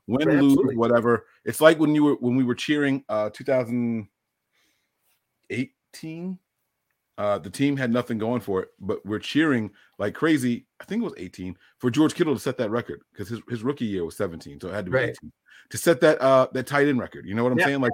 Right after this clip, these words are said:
Speaker 1: it was just something fun to pull for and cheer for. Uh, we had nothing to gain. We had nothing to win. We weren't playing for postseason, but history. He was the best tight end that year as far as receiving yards. You know what I'm saying? It was,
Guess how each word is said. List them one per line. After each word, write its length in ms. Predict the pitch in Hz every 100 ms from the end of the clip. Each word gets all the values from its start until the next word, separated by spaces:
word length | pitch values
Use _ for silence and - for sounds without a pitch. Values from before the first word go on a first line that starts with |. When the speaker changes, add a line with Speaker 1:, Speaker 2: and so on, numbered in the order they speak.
| - _ -
Speaker 1:
it 40 |
was 160 | 143 131
just 140 | 135
something 320 | 175 175 165
fun 280 | 127 165 156
to 60 | 139
pull 300 | - 160 151
for 220 | 139 117
and 100 | 104
cheer 180 | 151 151
for. 260 | 120 110 - - -
Uh, 80 | 160
we 120 | 185
had 120 | 214 156
nothing 240 | 147 123
to 60 | 101
gain. 220 | 101 107
We 80 | 127
had 60 |
nothing 220 | 127 123
to 60 | 123
win. 420 | 104 98 101 113
We 120 | 123
weren't 260 | 113 117 104
playing 180 | 123 120
for 100 | 117
postseason, 680 | - 110 - 107 92 98 - _ - -
but 260 | 120 - _ _ - _ _ _ _ _ _
history. 460 | 208 - - 82 - _ _
He 160 | - 175
was 160 | 180
the 80 | 165
best 380 | 120 131 135 - _ _ _
tight 240 | - 143 117
end 260 | 110 104
that 220 | 92 113
year 280 | 113 107 104
as 80 | 104
far 220 | 107 98
as 80 | 101
receiving 400 | 92 170 165 107
yards. 300 | 73 - -
You 60 | 90
know 80 |
what 80 | 101
I'm 80 | 104
saying? 200 | 113 135
It 100 | 131
was, 180 | 104 -